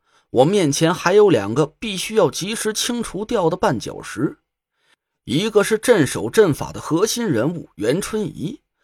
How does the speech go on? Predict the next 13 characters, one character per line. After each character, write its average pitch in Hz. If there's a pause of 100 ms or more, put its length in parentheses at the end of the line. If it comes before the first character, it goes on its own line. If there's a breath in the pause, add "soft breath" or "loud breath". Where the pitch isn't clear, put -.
(180)
还 127
有 233
一 92
个 64 (220)
就 196
是 -
我 95
面 147
前 -
的 147
黄 151
华 135
玉。 240